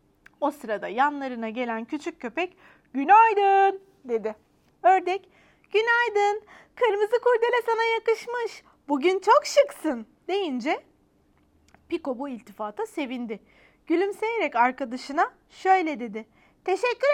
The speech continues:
ederim dostum. İstersen sen de benimle yürüyebilirsin." Küçük ördek arkadaşının teklifini memnuniyetle kabul etti. Minik Uğur böceği de aralarına katılınca eğlenceli bir gezinti başladı.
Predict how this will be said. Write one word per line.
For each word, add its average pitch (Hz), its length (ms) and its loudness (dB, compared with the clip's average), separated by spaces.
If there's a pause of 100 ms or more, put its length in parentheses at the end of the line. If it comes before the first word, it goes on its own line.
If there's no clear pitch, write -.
ederim 508 320 2
dostum. 359 640 6 (600)
İstersen 466 640 -4
sen 539 360 -6
de 349 40 -4
benimle 349 280 -4
yürüyebilirsin." 427 1000 -2 (340)
Küçük 302 300 -8
ördek 254 440 -2 (240)
arkadaşının 359 640 2
teklifini 349 560 -8
memnuniyetle 359 800 -6 (180)
kabul 370 300 -2
etti. 294 580 -6 (840)
Minik 392 340 -4
Uğur 370 300 2
böceği 302 380 -2
de 269 80 2
aralarına 277 560 0
katılınca 302 640 0 (360)
eğlenceli 277 640 0
bir 392 140 -2 (340)
gezinti 320 480 -2
başladı. 247 520 -4